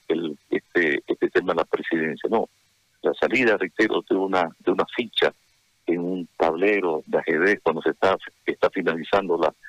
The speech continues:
la partida, no significa que se vaya a perder la partida. Todos están empeñados en una misión y se va a concretar, así se va, se va a ver el próximo dieciocho de octubre, en que, eh,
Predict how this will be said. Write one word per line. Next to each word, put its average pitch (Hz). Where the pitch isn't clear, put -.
la 101
partida, 104
no 101
significa 92
que 76
se -
vaya 87
a -
perder 85
la 80
partida. -
Todos 120
están 95
empeñados 92
en 85
una 101
misión 107
y 170
se -
va 135
a -
concretar, 117
así 110
se 104
va, 101
se 95
va 95
a 92
ver 92
el 82
próximo 92
dieciocho -
de -
octubre, -
en -
que, -
eh, 76